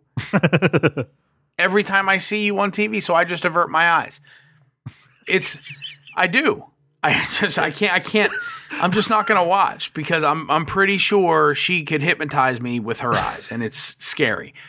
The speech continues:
Speaker 2: Th-, she's interesting in really every, every role I've seen her in. So, uh, yes, more Alexandra Daddario, please.
Speaker 1: <laughs> I'm
Speaker 2: What?
Speaker 1: just, the fact that you turn off, like, like, av-,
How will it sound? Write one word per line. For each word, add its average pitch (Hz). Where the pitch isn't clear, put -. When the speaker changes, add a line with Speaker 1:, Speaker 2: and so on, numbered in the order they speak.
Speaker 2:
Th-, 202
she's 226
interesting 170
in 160
really 196
every, 160
every 160
role 156
I've 139
seen 156
her 107
in. -
So, 120
uh, -
yes, 143
more 147
Alexandra 123
Daddario, 101
please. -
Speaker 1:
<laughs> -
I'm 220
Speaker 2:
What? 202
Speaker 1:
just, -
the 277
fact 254
that 240
you 214
turn -
off, -
like, 143
like, 135
av-, 131